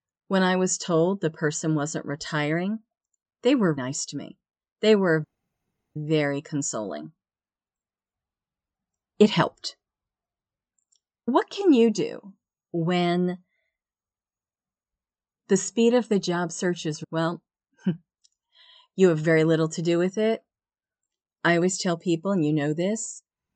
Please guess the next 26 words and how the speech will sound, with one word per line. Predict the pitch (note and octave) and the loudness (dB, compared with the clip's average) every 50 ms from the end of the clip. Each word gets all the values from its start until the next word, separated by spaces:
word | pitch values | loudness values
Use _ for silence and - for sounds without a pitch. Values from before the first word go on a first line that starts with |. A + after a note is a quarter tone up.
| _ _ _ _ _ _ _ _ _ _ _ _ _ _ _ _ _ _ _ | _ _ _ _ _ _ _ _ _ _ _ _ _ _ _ _ _ _ _
never | E3+ E3+ E3+ E3+ D#3+ D3 D3 D3+ C3+ C#3 - - | -4 -2 0 2 2 2 0 -2 -4 -6 -8 -10
just | - - D#3+ C3+ A#2+ - - - - - | -8 -4 -2 -2 -2 -2 -4 -8 -8 -4
look | C#3+ C#3+ C#3 C#3 - | -4 -4 -4 -4 -8
for | - - D3 D3 D3 | -12 -8 -6 -4 -4
one | C#3+ C#3+ C#3+ C#3+ C#3 C#3+ | -2 -2 -2 -2 -2 -2
job, | - D#3 D3 D#3 E3 E3 F#3+ | 0 0 0 0 0 0 0
never | D3+ D3 C#3 C#3 C#3 | -2 -2 -2 -4 -6
keep | D3 - - D#3+ C#3+ - | -8 -6 -6 -6 -6 -6
one | D3 C#3+ C#3 C#3 | -6 -6 -6 -6
job | - C#3 C3 D3+ D3 | -4 -6 -6 -6 -6
going. | D3+ C#3+ C#3 C#3 D#3 F#3+ A3+ B3 - _ _ _ _ _ _ _ _ _ _ _ _ _ _ _ _ _ _ _ _ _ _ _ _ - | -4 -4 -2 -2 0 -2 -2 -4 -8 _ _ _ _ _ _ _ _ _ _ _ _ _ _ _ _ _ _ _ _ _ _ _ _ 0
The | F#3 F3 | 2 2
sting | E3+ - - - - G3 F#3+ F#3+ F#3+ F#3+ F#3+ | 2 -2 -6 -4 -2 0 2 2 2 0 0
of | - - F3 E3+ E3+ E3+ E3 E3+ | -2 -2 -2 -2 -2 -2 -2 -2
not | E3 E3+ E3 E3 - D#3 | -2 0 0 -2 -4 -6
getting | D#3+ E3+ E3 E3 F3+ F#3 F#3+ F#3 | -2 -2 -2 0 -2 -2 -4 -4
that | E3+ D#3+ E3 - - _ | -4 -4 -4 -6 -8 _
role | - D3 D3+ D#3 D3 D3 D#3 E3+ F#3 | -10 -6 -4 -2 0 0 0 -2 -2
because | F#3+ F3+ D#3+ E3 - D#3 - - | -2 -4 -6 -6 -6 -8 -8 -6
someone | - D3+ D3 D3+ D3+ D#3+ | -4 -2 -2 0 0 -2
decided | D#3+ E3 D#3+ - - D3 C#3+ C#3+ D3+ D#3+ D#3+ | -2 -4 -8 -4 -4 -4 -2 -2 -2 -2 -2
they | D3 C#3+ | -2 -4
weren't | C#3 C#3+ C#3 - - | -4 -4 -6 -6 -6
ready | D3+ D3+ D3 D3+ D3+ | -6 -4 -4 -4 -6
to | D3+ - - | -6 -6 -6
retire, | D#3 D3 D3 D3+ - - D#3+ D#3+ D#3+ E3 F3 F#3+ G3 - | -4 -6 -6 -6 -8 -6 -2 -2 0 0 0 -2 -4 -6